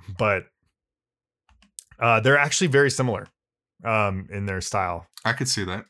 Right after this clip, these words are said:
Speaker 2: I could see that. It's interesting as well that, uh, The Wind Rises is the only film he made this decade.
Speaker 1: Yeah.
Speaker 2: So.
Speaker 1: Yeah.
Speaker 2: Um, also, we did an entire episode on that, just
Speaker 1: Yep.
Speaker 2: like, uh, The King.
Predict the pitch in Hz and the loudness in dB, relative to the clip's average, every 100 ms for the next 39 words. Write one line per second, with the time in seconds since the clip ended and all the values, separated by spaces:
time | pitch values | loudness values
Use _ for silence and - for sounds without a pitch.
0 | - 104 104 - 92 95 - - - - | -16 -12 -10 -8 -8 -8 -12 -20 -18 -6
1 | 127 160 143 131 127 107 107 120 101 92 | -2 -2 -2 0 0 0 2 2 2 0
2 | 90 90 87 92 95 92 92 92 87 90 | -2 -4 -4 -4 -2 -2 -4 -6 -8 -8
3 | 90 87 - - _ _ _ _ _ _ | -8 -6 -6 -8 _ _ _ _ _ _
4 | _ 95 90 90 107 104 95 107 101 98 | _ -6 -4 -4 -2 -2 0 -2 -2 -2
5 | 104 98 - _ _ _ 98 95 98 95 | -2 -2 -6 _ _ _ -12 -8 -8 -8
6 | - - - 117 - 90 98 - _ _ | -14 -18 -4 -2 -2 -6 -12 -18 _ _
7 | _ _ 98 87 _ _ _ - 110 104 | _ _ -14 -14 _ _ _ 0 2 2
8 | 98 90 - - - _ 127 151 131 117 | 0 -6 -12 -20 -20 _ 2 4 4 4
9 | 131 123 113 110 131 127 131 - 92 87 | 4 4 2 2 4 4 2 0 -2 -4
10 | 82 113 131 _ - 110 104 110 98 95 | -4 -6 -6 _ -4 0 2 2 2 2
11 | - 92 92 - 131 98 117 | 0 -2 -2 2 2 4 -2